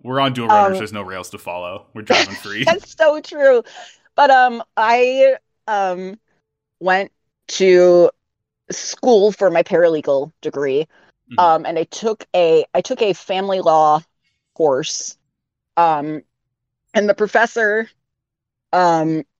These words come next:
Speaker 2: was, like, uh, just very involved. She was a lesbian, and she was very involved in the community and did, like, a lot of, um,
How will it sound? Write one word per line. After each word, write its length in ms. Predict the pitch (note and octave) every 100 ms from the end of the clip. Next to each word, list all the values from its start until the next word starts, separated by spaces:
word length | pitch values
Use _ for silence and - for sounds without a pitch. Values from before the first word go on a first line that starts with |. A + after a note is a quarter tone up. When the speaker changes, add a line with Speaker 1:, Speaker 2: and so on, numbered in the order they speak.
| _
Speaker 2:
was, 800 | E3+ F#3 E3+ D#3+ D#3+ D#3 - - _ _ _ _ _ _ _ _ _ _ _ _
like, 420 | F#3+ E3+ D3 - _ _
uh, 80 | F#3+ F3
just 140 | F#3+
very 200 | G3 A#3+
involved. 380 | B3+ G3+ G3 G3+
She 100 | B3+
was 100 | B3
a 60 | A3+
lesbian, 460 | F#3+ F3 - E3
and 80 | E3
she 100 | -
was 80 | F3
very 220 | D#3+ E3+
involved 380 | F#3 E3 D#3+ D#3+
in 60 | E3
the 80 | D3+
community 540 | D#3 C#3+ C#3 C3+ C#3
and 300 | A#2+ C#3+ C#3+
did, 240 | C#3 C#3
like, 260 | C#3+ C3+ C#3+
a 40 |
lot 260 | D3 C#3 C#3
of, 280 | C#3 C3+ -
um, 480 | C3 C3 B2+ C3